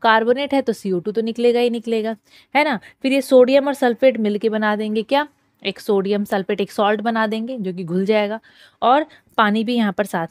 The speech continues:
में निकलेगा। यहाँ भी बच्चों सेम चीज़ होगा, बस अगर आप लोगों को कहीं पर बैलेंसिंग नहीं दिख रहा है तो आप लोगों को बैलेंस करना है, ठीक है। हर एक इक्वेशन बैलेंस होना चाहिए। और एक चीज़ मैं बता दूँ, मैं यहाँ लिखी नहीं हूँ, but ऐसे ना जब हम लोग ऐसे reactants and products लिखते हैं तो उनके नीचे नाम भी लिखते हैं, तो वो ज़्यादा अच्छा रहता है, एग्जाम में भी आपको अच्छे से मार्क्स मिलेगा,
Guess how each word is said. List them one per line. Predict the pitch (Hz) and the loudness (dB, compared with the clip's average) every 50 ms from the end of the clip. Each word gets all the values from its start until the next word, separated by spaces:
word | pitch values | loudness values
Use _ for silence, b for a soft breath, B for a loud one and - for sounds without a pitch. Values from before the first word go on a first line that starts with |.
| - | -4
में | 226 | -2
निकलेगा। | 226 202 175 - 170 160 160 165 | -2 -2 -2 -4 -4 -4 -2 -2
यहाँ | 175 180 175 196 | -2 -2 -2 -2
भी | 214 240 | -2 -2
बच्चों | 220 240 - - 311 302 | -2 -2 -4 -4 -6 -6
सेम | - - 233 220 208 | 0 2 2 2 2
चीज़ | 190 - 190 165 | 0 -4 -6 -4
होगा, | 170 165 180 | -4 -4 -2
बस | 180 202 262 277 262 | 0 2 2 2 2
अगर | 247 226 240 262 262 | 0 0 2 2 2
आप | 262 254 | 2 0
लोगों | 247 254 247 | -2 -8 -10
को | 254 | -6
कहीं | - 254 247 233 | -4 -4 -2 0
पर | 254 247 | 0 0
बैलेंसिंग | 208 208 196 190 190 196 - 254 233 | 2 2 0 0 -2 -4 -4 -6 -4
नहीं | 226 226 226 | -4 -4 -4
दिख | 208 220 - | -4 -2 -2
रहा | 208 214 | 0 0
है | 233 | 0
तो | - 226 | 0 0
आप | 196 180 - | -2 -2 -2
लोगों | 202 214 214 | -4 -6 -4
को | - 247 | -4 -4
बैलेंस | 190 175 165 156 170 208 262 320 330 - B B B B B B | -2 -2 -2 -2 -2 -2 -2 -4 -6 -10 B B B B B B
करना | - 196 170 156 160 175 208 240 | -4 -4 -4 -4 -4 -4 -2 -2
है, | 247 208 175 147 - _ _ _ _ - | -2 -4 -6 -10 -10 _ _ _ _ -6
ठीक | 254 240 | -4 -2
है। | 254 226 | -2 0
हर | 185 233 269 285 247 | 2 2 2 2 2
एक | - 262 262 | 0 -4 -6
इक्वेशन | 254 220 - 220 220 202 - 233 226 | -8 -8 -4 -4 -4 -4 -4 -4 -2
बैलेंस | 214 185 180 185 185 185 - | -2 -2 -2 -2 -4 -6 -6
होना | 190 175 170 | -8 -8 -8
चाहिए। | 151 - 196 | -6 -4 -2
और | 202 214 | 0 0
एक | 233 - | 0 -2
चीज़ | - 247 233 | -4 -6 -6
मैं | 247 233 | -6 -4
बता | 220 220 233 220 233 | -4 -2 -2 -2 -2
दूँ, | 226 285 | -4 -6
मैं | 277 262 | -4 -4
यहाँ | 254 254 | -2 -2
लिखी | 220 214 - - 277 | -2 -4 -6 -8 -8
नहीं | 269 254 254 | -6 -6 -6
हूँ, | 285 320 B B B B B B B 214 | -8 -10 B B B B B B B 0
but | 254 240 | 2 2
ऐसे | 269 247 - 294 | 2 0 0 -2
ना | 294 311 | -4 -4
जब | 294 262 269 254 | -4 -4 -4 -4
हम | 247 254 | -4 -4
लोग | 262 254 | -2 -2
ऐसे | 262 254 254 262 | -2 -2 0 0
reactants | 214 220 202 180 175 _ - 254 247 233 214 | 2 2 2 0 0 _ -4 -4 -4 -4 -4
and | 247 233 | -6 -4
products | 226 208 190 190 220 - - | -2 -2 -2 -2 -4 -8 -8
लिखते | 233 233 - - 226 | -10 -10 -10 -8 -10
हैं | 226 | -8
तो | - 226 | -6 -6
उनके | 214 202 233 220 | -6 -4 -4 -4
नीचे | 214 - 247 208 | -4 -2 -4 -4
नाम | 190 185 180 190 196 208 | -2 0 0 0 -2 -2
भी | 214 202 | -2 -2
लिखते | 196 185 - - 180 | -2 -4 -6 -6 -8
हैं, | 175 | -6
तो | 170 220 | -2 0
वो | 240 240 | 2 4
ज़्यादा | 220 208 190 185 196 220 | 4 4 2 2 2 0
अच्छा | 220 214 - 233 214 | -2 -2 -4 -4 -4
रहता | 196 175 - - | -4 -4 -4 -4
है, | 180 | -6
एग्जाम | 180 175 196 190 190 202 | -4 -4 -2 -4 -2 -2
में | 208 214 208 | -4 -4 -2
भी | 220 | -2
आपको | 220 202 _ - 247 | -4 -4 _ -6 -6
अच्छे | 202 - - 208 | -6 -6 -8 -10
से | 196 247 | -8 -6
मार्क्स | 226 208 180 175 - - - | -4 -2 -4 -4 -6 -8 -8
मिलेगा, | 180 165 160 151 160 156 | -8 -8 -8 -8 -12 -16